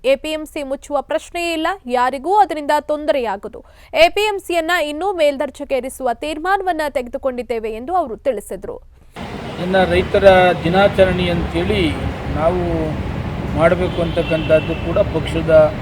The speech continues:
Speaker 2: ಆದೇಶ. ಇಪ್ಪತ್ತೈದನೇ ತಾರೀಕು ಎ ಪಿ ಎಂ ಸಿ ಕಾಯ್ದೆ ಬಗ್ಗೆ ಏನೆಲ್ಲ ಆಗಿದೆ, ಅನುಕೂಲಗಳಾಗಿದೆ, ಆಮೇಲೆ ಸಾರ್ವಜನಿಕರಲ್ಲಿ ಏನು ತಪ್ಪು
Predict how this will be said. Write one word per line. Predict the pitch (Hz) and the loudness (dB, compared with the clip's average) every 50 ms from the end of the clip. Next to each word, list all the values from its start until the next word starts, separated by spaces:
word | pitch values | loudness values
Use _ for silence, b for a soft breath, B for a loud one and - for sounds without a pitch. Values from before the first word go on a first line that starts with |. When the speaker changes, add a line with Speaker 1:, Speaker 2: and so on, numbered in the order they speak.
| 135 | -2
Speaker 2:
ಆದೇಶ. | 139 143 151 170 170 151 - 151 165 170 - - - - - - - - - - - - - - - - - - - 160 | -2 -2 0 0 -2 -2 2 0 0 0 0 -6 -6 -4 -4 -4 -4 -4 -4 -4 -4 -4 -4 -6 -6 -4 -4 -4 -2 -2
ಇಪ್ಪತ್ತೈದನೇ | 160 - - 202 202 - - 196 190 196 190 190 202 202 | -2 0 0 0 0 0 -2 0 0 0 0 -2 -2 -2
ತಾರೀಕು | 190 185 185 185 180 180 - - 202 208 208 202 | 0 2 2 2 2 0 -2 0 0 0 2 2
ಎ | 190 180 180 | 2 2 0
ಪಿ | 175 - 190 196 | 0 0 -2 -2
ಎಂ | 196 196 | -2 -2
ಸಿ | - - 185 | 0 -2 0
ಕಾಯ್ದೆ | - - 160 160 180 175 190 | 0 4 6 6 6 6 2
ಬಗ್ಗೆ | 185 - 170 170 156 156 180 185 190 190 185 180 170 170 | 0 2 0 -2 -2 0 0 0 2 2 0 0 0 0
ಏನೆಲ್ಲ | 180 190 196 196 202 196 202 196 196 190 190 185 185 175 - - 147 | 0 0 -2 -2 0 4 4 4 6 4 4 2 2 0 -2 -2 2
ಆಗಿದೆ, | 156 170 165 170 160 160 170 170 165 | 2 2 2 2 -2 -2 -2 -2 0
ಅನುಕೂಲಗಳಾಗಿದೆ, | 156 156 147 139 180 180 180 170 170 170 160 160 156 143 143 143 151 160 170 | 0 -2 -4 -4 -2 -2 -2 0 4 4 4 4 4 2 -2 0 0 0 0
ಆಮೇಲೆ | 170 165 - - - - - 110 - - - - - - - - - - - 156 175 190 | -2 -6 -8 -8 -8 -6 -6 -6 -6 -6 -6 -8 -8 -6 -6 -6 -6 -4 -4 -2 -2 -2
ಸಾರ್ವಜನಿಕರಲ್ಲಿ | 214 - 165 151 160 185 214 208 185 208 202 196 - - 196 180 175 175 185 196 214 208 202 190 170 160 180 | -2 2 4 4 4 6 4 4 2 2 0 0 0 0 0 0 0 -2 -2 -4 -2 -2 -4 -2 0 0 0
ಏನು | 196 202 202 196 | 0 0 0 -2
ತಪ್ಪು | - - 175 170 - - 196 | 0 0 -2 0 0 0 0